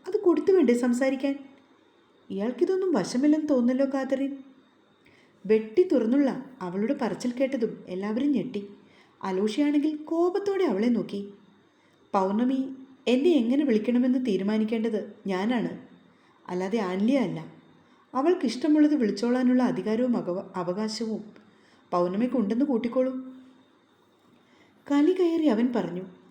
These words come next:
അത് കേട്ടതും പോള് തൻ്റെ അരികിലായി നിന്ന ഭാര്യയെ ഒന്ന് നോക്കി. അവർ തിരിച്ച് അയാളെയും. കാത്തു പോലും വാ പൊളിച്ചു നിന്നപ്പോഴായിരുന്നു താൻ പറഞ്ഞത് അല്പം കൂടിപ്പോയെന്ന് അലോഷിക്ക് തോന്നിയത്.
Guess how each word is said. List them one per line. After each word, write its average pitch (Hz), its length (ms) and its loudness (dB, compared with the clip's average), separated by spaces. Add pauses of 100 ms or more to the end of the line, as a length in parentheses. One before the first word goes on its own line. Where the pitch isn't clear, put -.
(280)
അത് 185 160 -4
കേട്ടതും 240 600 -2 (180)
പോള് 196 340 -2 (320)
തൻ്റെ 381 200 0
അരികിലായി 277 460 0
നിന്ന 330 200 -2
ഭാര്യയെ 220 460 -4
ഒന്ന് 226 300 -2
നോക്കി. 202 280 -4 (720)
അവർ 349 200 0 (100)
തിരിച്ച് 262 280 -2
അയാളെയും. 196 480 -2 (960)
കാത്തു 185 380 -6
പോലും 311 360 2 (120)
വാ 320 280 -2
പൊളിച്ചു 294 340 2
നിന്നപ്പോഴായിരുന്നു 220 840 2 (600)
താൻ 349 280 0
പറഞ്ഞത് 226 640 0
അല്പം 339 420 0
കൂടിപ്പോയെന്ന് 254 720 2 (140)
അലോഷിക്ക് 202 480 -4
തോന്നിയത്. 185 400 -4